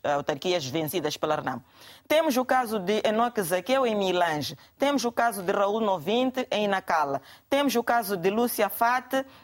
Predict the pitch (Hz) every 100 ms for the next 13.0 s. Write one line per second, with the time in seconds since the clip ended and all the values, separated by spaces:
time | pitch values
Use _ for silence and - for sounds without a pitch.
0 | - 214 208 202 208 214 196 190 151 123
1 | - - 269 277 220 233 247 240 208 180
2 | 196 202 196 202 240 233 - 202 190 202
3 | 233 254 262 - 214 208 202 196 - 196
4 | 165 127 135 - _ 277 294 226 240 247
5 | 240 190 190 196 208 240 247 233 208 -
6 | 233 247 240 214 202 190 - 175 147 135
7 | - - - 269 294 220 233 247 233 196
8 | 190 - 208 214 254 240 208 202 208 254
9 | 254 233 208 202 190 170 214 185 311 320
10 | - 240 202 160 311 370 285 160 180 139
11 | 143 269 233 156 170 247 - - - -
12 | 165 233 - 226 156 254 254 220 226 -